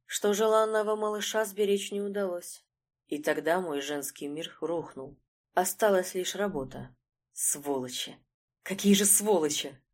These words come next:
Прошептала сквозь стиснутые зубы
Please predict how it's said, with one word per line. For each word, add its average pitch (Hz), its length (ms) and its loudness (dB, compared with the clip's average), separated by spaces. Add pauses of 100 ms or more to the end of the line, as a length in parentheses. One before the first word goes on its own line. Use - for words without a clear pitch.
(560)
Прошептала 165 600 -2
сквозь 156 300 -6
стиснутые 156 720 -8
зубы 151 440 -6